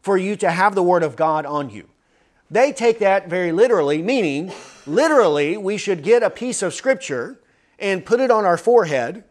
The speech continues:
and we should put it on our hands, right? And this is what they are doing, okay? So that's why they're wearing these phylacteries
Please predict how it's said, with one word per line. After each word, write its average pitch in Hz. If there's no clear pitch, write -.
and 190
we 208
should 202
put 254
it -
on 185
our 160
hands, 143
right? 170
And 175
this 190
is 185
what 156
they 139
are 117
doing, 113
okay? 131
So 160
that's 208
why 202
they're 180
wearing 165
these 143
phylacteries 202